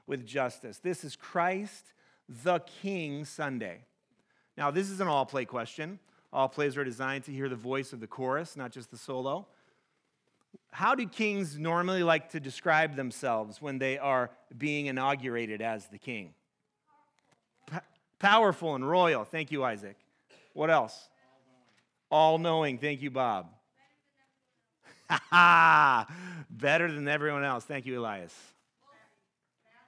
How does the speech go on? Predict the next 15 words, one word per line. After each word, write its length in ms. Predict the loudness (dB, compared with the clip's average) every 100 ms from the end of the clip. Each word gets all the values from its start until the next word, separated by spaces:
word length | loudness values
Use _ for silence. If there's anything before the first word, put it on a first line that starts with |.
| _ _ _ _ _ _ 0
Wealthy, 640 | 6 6 6 0 0 -2 -8 _
fat, 240 | 2 4 6
and 140 | 2
strong. 560 | -2 2 4 4 0 -6 -12
Thanks, 260 | -10 -10 -6
Karen. 460 | 0 2 2 0 -8
<laughs> 800 | -20 -20 -20 -20 -20 -20 -14 -4
Ha 160 | -2 2
ha! 520 | 4 6 4 2 -2 -12 _ -20 -20 _ _ -20 _
Hear 180 | -6 -4
me 160 | -2
roar. 500 | -2 2 2 0 -4 -10 _ _ _ _ _ -20 _ _ _ _ _ _ _
What 180 | -4 0
else? 300 | 2 0 -2 -18 _ _ _ _ _ _ _ _ _ _ _
Selfish. 800 | -12 0 2 2 -2 -10 -10 -16